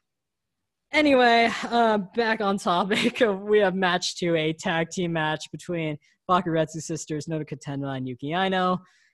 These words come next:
versus Hikashio, Hikari Noa, and Sena Shiori, with Yuki defeating Sena with the full Nelson of Love and Fire in twelve minutes and forty-six seconds. Ty, what did you think of this match?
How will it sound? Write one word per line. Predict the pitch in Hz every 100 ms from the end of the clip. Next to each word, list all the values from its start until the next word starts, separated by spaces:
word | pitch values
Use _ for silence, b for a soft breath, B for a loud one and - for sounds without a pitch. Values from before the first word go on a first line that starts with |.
| _ -
versus | 254 269 -
Hikashio, | 254 214 - 196 160 151 160
Hikari | 165 - 156 151
Noa, | 147 147
and | 135
Sena | - 135
Shiori, | 135 147 156 156 156
with | 139 123 143
Yuki | 180 254 220 180 180 175 _ _ _
defeating | 170 - 180 156 151
Sena | - 180 160 151 143
with | 156 160
the | 156
full | - 165
Nelson | 156 151 143 143
of | 127 160
Love | 175 196 165
and | 143 -
Fire | 156 143 127
in | 123
twelve | - 143 139
minutes | 139 135
and | 131 -
forty-six | 143 135 - 147 _ _ _ - 151 -
seconds. | - 247 240 247 247 - - _ _ _ _ - _ _ -
Ty, | 185 185
what | 160 165
did | 185
you | 185
think | 185 190 202
of |
this | 196 220
match? | 240 160 -